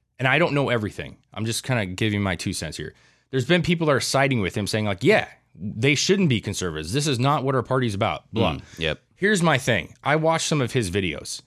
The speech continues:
Speaker 1: and he was doing, like, a live stream with Charlie Kirk's thing, and every time one of his quote-unquote supporters came up to ask one of these dumb questions,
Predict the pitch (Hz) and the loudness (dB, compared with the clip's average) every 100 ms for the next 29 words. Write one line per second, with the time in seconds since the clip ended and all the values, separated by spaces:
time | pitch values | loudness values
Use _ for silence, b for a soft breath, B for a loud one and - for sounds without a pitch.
0 | - 123 117 147 190 190 151 110 139 143 | -4 -2 0 0 4 4 4 4 2 4
1 | 127 113 104 110 120 - 123 113 98 - | 2 2 2 2 2 0 0 0 -2 -2
2 | 110 113 - 107 95 - 107 98 107 98 | 0 0 -2 -2 -2 -2 -2 0 -2 -2
3 | 120 156 156 147 135 120 127 113 - - | -2 0 0 0 0 0 -2 -4 -4 -2
4 | 127 120 120 107 95 - 135 127 107 - | 0 2 0 -2 -6 -4 -2 0 -2 -2
5 | 107 104 101 107 117 104 101 87 104 131 | -2 0 0 -2 -2 -2 -2 -2 0 0
6 | 135 131 117 82 78 87 | 0 -2 -2 -6 -8 -8